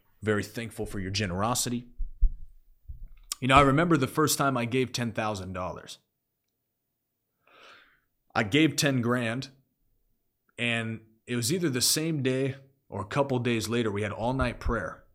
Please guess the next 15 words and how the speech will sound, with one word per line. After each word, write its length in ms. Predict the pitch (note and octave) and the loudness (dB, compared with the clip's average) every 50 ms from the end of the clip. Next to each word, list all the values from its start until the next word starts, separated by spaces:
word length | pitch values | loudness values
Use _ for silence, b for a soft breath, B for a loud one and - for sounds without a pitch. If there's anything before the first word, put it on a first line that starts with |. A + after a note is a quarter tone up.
| _ | _
and 160 | - G#2+ G#2 | -10 -8 -6
the 60 | G#2 G#2+ | -4 -2
Lord 420 | A2+ C3 D3 D#3+ D3+ B2 G2+ G2+ | 2 2 4 4 2 0 -2 -4
downloaded 720 | A#2 A#2 A#2+ B2+ C3 C3+ C3+ B2 A2+ G#2+ F#2+ E2+ E2+ F2+ | -4 -2 0 0 0 0 0 -2 -4 -4 -6 -6 -8 -6
a 60 | F2 E2 | -4 -2
supernatural 840 | - - - D3 D#3+ - - C#3+ C3+ B2 A#2 A#2+ A#2+ - - A2 F#2+ | -2 0 0 0 -2 -2 -2 -2 -2 0 -2 -4 -4 -4 -4 -6 -6
business 520 | F#2+ - A2 A2+ A2+ G2+ G#2 G2 F#2 - | -6 -6 -6 -4 -4 -4 -6 -6 -6 -6
idea 340 | F2+ E2 C2+ D#2+ F#2 E2 C2 | -6 -6 -8 -10 -12 -14 -12
to 140 | C2 - C#2 | -12 -14 -14
me. 200 | - G1+ - - _ _ _ _ _ _ _ _ _ _ _ _ _ _ _ _ _ _ _ _ _ _ _ _ _ _ _ _ _ - | -14 -16 -18 -20 _ _ _ _ _ _ _ _ _ _ _ _ _ _ _ _ _ _ _ _ _ _ _ _ _ _ _ _ _ -6
And 160 | B2 B2 B2 | -4 -2 -2
that 160 | A#2+ A2 A2 - | -2 -2 -4 -4
ten 220 | - F3+ F#3 E3+ | -2 -2 -2 -2
thousand 480 | E3+ F3+ D#3 D3 C#3+ B2 G#2+ G#2+ G2+ G2 | 0 0 0 2 0 0 -2 -4 -6 -4
dollars 560 | G#2 G#2+ A#2+ A#2+ F#2+ E2 D#2+ E2 F#2+ - | -2 -2 0 0 -2 -4 -6 -10 -10 -12